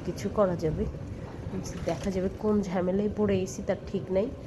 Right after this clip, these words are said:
তখন নানিকে দেখতে যেতে লেট হয়ে যাবে, চলো আগে দেখে আসি।" তো যাই হোক, এই যে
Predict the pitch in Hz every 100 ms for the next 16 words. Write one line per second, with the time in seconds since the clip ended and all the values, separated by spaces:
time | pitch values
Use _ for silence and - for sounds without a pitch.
0 | - - 233 - 185 190 190 175 170 180
1 | 160 165 - 190 185 185 190 170 160 -
2 | 208 202 208 202 196 165 147 156 151 135
3 | 165 151 - 147 - - - - - -
4 | 277 247 254 254 254 254 262 - - -
5 | - 180 196 185 202